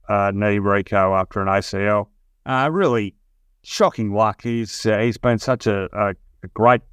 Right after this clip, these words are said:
revelation this season, but, um, hats, uh, hats off to him for that and good luck in his recovery. But overall, both sides, uh, uninjured at least. Uh, there's only one way this one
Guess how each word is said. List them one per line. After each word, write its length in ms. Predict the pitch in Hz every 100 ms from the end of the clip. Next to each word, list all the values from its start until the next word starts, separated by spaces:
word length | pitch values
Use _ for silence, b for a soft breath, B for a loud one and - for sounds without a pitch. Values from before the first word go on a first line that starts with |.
| -
revelation 720 | 113 95 95 104 110 - 101
this 160 | 95 -
season, 520 | 107 107 92 95 92
but, 400 | 98 98 - -
um, 300 | 101 98 95 - - - - - - - - - _
hats, 380 | 160 143 - -
uh, 340 | 147 135 120
hats 320 | 120 170 - 160
off 240 | 139 -
to 200 | 139 123
him 260 | 120 127 113
for 180 | 120
that 240 | 113 120 120
and 360 | 110 110 107 104
good 160 | 120
luck 240 | 101 107 107 _
in 200 | 117 110
his 320 | 104 113 -
recovery. 560 | 104 - 123 123 117 113
But 240 | 113 131 -
overall, 520 | 156 160 117 131 135
both 260 | 110 123 120
sides, 600 | - 117 117 110 - -
uh, 240 | 113 110 -
uninjured 720 | 135 131 127 139 117 107 104 -
at 220 | 113 107
least. 520 | 117 127 123 127 - - - - - _
Uh, 340 | 110 113 113 117
there's 180 | 131 120
only 240 | 139 107
one 200 | 107 107
way 220 | 104 101
this 260 | 101 110 -
one 240 | 113 104